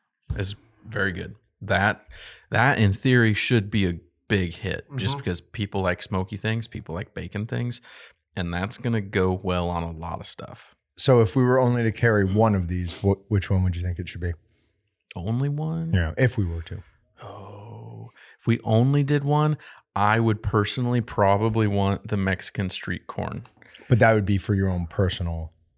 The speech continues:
Speaker 1: I would,
Speaker 2: usage.
Speaker 1: I would assume that the hickory smoked bacon salt is going to be the best
Speaker 2: Sell,
Speaker 1: one.
Speaker 2: sell
Speaker 1: Yeah.
Speaker 2: better. Yeah.
Speaker 1: Uh-huh.
Speaker 2: All right. Well,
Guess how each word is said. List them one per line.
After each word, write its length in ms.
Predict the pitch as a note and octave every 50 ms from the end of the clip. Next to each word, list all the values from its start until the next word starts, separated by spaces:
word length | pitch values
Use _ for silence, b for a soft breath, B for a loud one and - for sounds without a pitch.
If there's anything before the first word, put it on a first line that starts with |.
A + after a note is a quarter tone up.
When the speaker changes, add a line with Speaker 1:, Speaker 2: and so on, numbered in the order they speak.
| _ -
Speaker 1:
I 140 | - G#2 G#2+
would, 180 | G#2 G#2 G2+ F#2
Speaker 2:
usage. 360 | E2+ - - - - - - -
Speaker 1:
I 120 | G2+ G#2
would 200 | G2+ G2+ G2+ F#2+
assume 480 | G2 - - - A2 G#2+ G#2 G2+ G2+ F#2+
that 160 | G#2+ G2+ -
the 100 | - G2
hickory 380 | G2+ G#2 F#2+ - - F#2 F2+ F2+
smoked 420 | - - G2 F2+ E2+ - - -
bacon 440 | - F#2+ F#2 - - - F2 G#2 - _ B B B B B B B B
salt 480 | B - - F2 E2+ F2+ E2 - - -
is 160 | F#2 F2+ F2+ F#2+
going 400 | _ - F#2 F2+ F2 E2+ F2 F#2
to 120 | - -
be 220 | - - F2 F2
the 140 | E2+ E2+ -
best 420 | F#2+ - - F2+ F2 - - - -
Speaker 2:
Sell, 160 | - A2+ G2 F2
Speaker 1:
one. 200 | D#2+ D2+ - - _ -
Speaker 2:
sell 200 | - - - F2+
Speaker 1:
Yeah. 60 | -
Speaker 2:
better. 300 | F#2 F2 F2 F2 F2 - -
Yeah. 220 | - A2+ G2+ F#2 F2 - - -
Speaker 1:
Uh-huh. 320 | G2 G2 - G#2 G2 - - - _ _ _ _ _ _ _ _ _ _ _
Speaker 2:
All 100 | - C#3+ C3+
right. 60 | A#2+ - - - _ _
Well, 360 | - C3 C3+ C#3 C3 - -